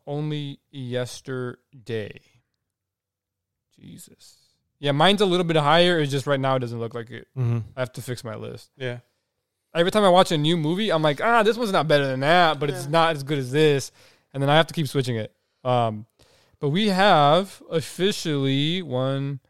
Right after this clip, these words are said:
Speaker 1: hold on, let me delete. One, two, three, four, five, six movies left if Graveyard of Fireflies isn't one,
Speaker 2: Mm-hmm.
Speaker 1: which I still have to look up. Um, Ocean Waves is next for next week.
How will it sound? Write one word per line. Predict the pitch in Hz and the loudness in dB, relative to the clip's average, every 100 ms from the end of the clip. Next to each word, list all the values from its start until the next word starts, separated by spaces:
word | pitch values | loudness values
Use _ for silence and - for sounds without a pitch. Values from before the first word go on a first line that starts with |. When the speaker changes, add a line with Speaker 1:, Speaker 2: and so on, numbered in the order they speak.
| _ _ _ _ | _ _ _ _
Speaker 1:
hold | 143 | -10
on, | 131 135 143 | -8 -8 -10
let | 139 | -12
me | |
delete. | 127 127 139 135 - - _ _ _ _ _ _ _ _ _ _ _ _ | -12 -10 -10 -10 -14 -18 _ _ _ _ _ _ _ _ _ _ _ _
One, | 160 156 170 170 151 _ _ _ | -2 0 0 -2 -8 _ _ _
two, | - 170 165 160 - | -10 -6 -6 -8 -12
three, | 143 151 | -10 -10
four, | - 147 147 | -10 -6 -6
five, | 123 143 143 139 120 | -4 -2 0 0 -4
six | - - 175 - - | -6 -4 -4 -4 -4
movies | 165 156 131 | -4 -4 -2
left | 139 131 - _ | 0 0 -2 _
if | - 139 | -8 -6
Graveyard | 120 143 135 135 | -2 0 2 0
of | 123 | 0
Fireflies | - 127 120 131 120 117 | -2 -2 -2 -4 -4 -6
isn't | 123 113 - | -10 -12 -12
one, | 120 110 151 127 | -14 -16 -18 -14
Speaker 2:
Mm-hmm. | 117 117 | -12 -10
Speaker 1:
which | 139 - | -10 -6
I | 131 | -6
still | 127 151 | -2 0
have | 135 | 0
to | 120 | -4
look | 113 - | -12 -12
up. | - _ _ _ _ _ _ _ _ _ - | -16 _ _ _ _ _ _ _ _ _ -8
Um, | 120 117 107 - _ _ _ _ _ _ _ _ _ _ _ 131 | -4 -4 -8 -16 _ _ _ _ _ _ _ _ _ _ _ 0
Ocean | 151 165 156 | 2 2 0
Waves | 147 151 135 | 0 0 -2
is | 127 117 | -6 -6
next | 135 143 - | -4 -4 -8
for | - | -8
next | 127 135 - | -4 -4 -4
week. | 135 123 - | -6 -6 -10